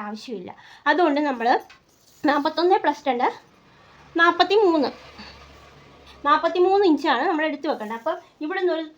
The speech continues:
ഒരു ഇഞ്ച്, ആ, അല്ല, നമ്മളൊരു രണ്ട് ഇഞ്ച് താത്തി എടുക്കണം. രണ്ട് ഇഞ്ച്, രണ്ട് ഇഞ്ചല്ല, ഒന്നര ഇഞ്ച്, സോറി, ഒന്നര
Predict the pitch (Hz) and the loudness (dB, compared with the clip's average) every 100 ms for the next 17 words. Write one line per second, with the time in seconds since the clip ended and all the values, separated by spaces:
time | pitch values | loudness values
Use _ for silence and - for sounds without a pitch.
0 | 294 320 339 277 311 - _ _ _ _ | -4 -2 -2 -6 -10 -16 _ _ _ _
1 | _ - 262 262 - - _ 269 269 302 | _ -10 -4 -4 -4 -10 _ -10 -6 -4
2 | 330 339 311 311 349 285 302 - 285 277 | -4 -4 -4 -4 -4 -4 -8 -6 -4 -2
3 | 294 349 254 208 190 196 - 262 247 254 | -4 -6 -6 -6 -12 -14 -12 -6 -6 -6
4 | 247 202 190 - _ _ _ _ _ _ | -10 -14 -18 -20 _ _ _ _ _ _
5 | _ 285 320 403 349 302 294 302 339 349 | _ -6 -6 -4 -4 -2 -2 -4 -2 -4
6 | 233 240 277 233 - _ _ _ _ _ | -6 -10 -8 -10 -10 _ _ _ _ _
7 | - 277 320 370 | -10 -8 -2 -2